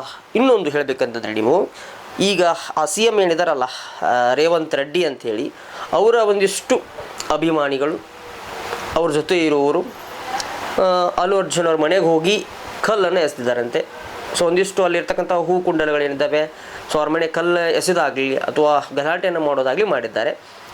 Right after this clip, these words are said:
ನಂತರ ಅವ್ರನ್ನೆಲ್ಲ ಬಂಧಿಸಿದ್ದಾರೆ. ಆದ್ರೆ ಈ ಅಲ್ಲೇನು ದಾಳಿ ಮಾಡಿದ್ರಲ್ಲ, ಅವರು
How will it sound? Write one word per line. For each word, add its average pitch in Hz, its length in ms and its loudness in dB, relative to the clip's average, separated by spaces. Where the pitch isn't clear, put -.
ನಂತರ 196 200 4
ಅವ್ರನ್ನೆಲ್ಲ 175 320 2
ಬಂಧಿಸಿದ್ದಾರೆ. 165 540 0
ಆದ್ರೆ 160 500 0
ಈ 220 420 2
ಅಲ್ಲೇನು 214 420 2
ದಾಳಿ 185 200 0
ಮಾಡಿದ್ರಲ್ಲ, 156 440 -2
ಅವರು 196 440 2